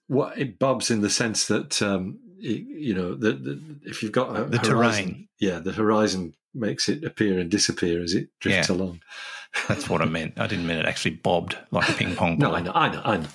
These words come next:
Speaker 1: knew that.
Speaker 2: Yeah.
Speaker 1: <laughs>
Speaker 2: Just my interpretation of the situation. But, uh, yeah, it's, um, uh, Venus is fascinating because its, um, composition is,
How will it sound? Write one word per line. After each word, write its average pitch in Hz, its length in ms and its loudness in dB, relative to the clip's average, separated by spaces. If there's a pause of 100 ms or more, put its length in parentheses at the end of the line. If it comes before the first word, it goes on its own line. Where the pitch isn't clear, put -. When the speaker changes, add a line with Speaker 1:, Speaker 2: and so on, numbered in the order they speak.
Speaker 1:
knew 80 220 -6
that. - 260 -12
Speaker 2:
Yeah. 87 340 0 (380)
Speaker 1:
<laughs> - 800 -6
Speaker 2:
Just - 340 -2
my 80 200 2
interpretation 82 800 -2
of 80 260 -6 (500)
the 98 80 -4
situation. 95 640 -2
But, - 180 -6
uh, 104 340 4
yeah, 127 240 2
it's, 135 380 0
um, 123 500 2
uh, - 400 -2
Venus 165 640 2
is 127 100 0
fascinating 113 580 2
because 113 640 2
its, - 540 2
um, 101 520 2 (440)
composition 104 720 2
is, - 500 -2